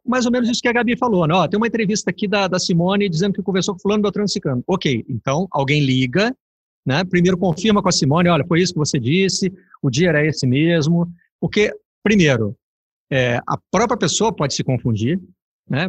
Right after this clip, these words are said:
Pode não ter, é, os dados corretos, o repórter pode ter se enganado na apuração e você tem que se defender de alguém que esteja mentindo.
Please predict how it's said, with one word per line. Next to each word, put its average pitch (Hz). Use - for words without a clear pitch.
Pode 139
não 131
ter, 123
é, 123
os 117
dados 127
corretos, 123
o 208
repórter 165
pode 135
ter 139
se -
enganado 123
na 127
apuração 175
e 277
você 233
tem 139
que 170
se -
defender 165
de 190
alguém 156
que 214
esteja 196
mentindo. 220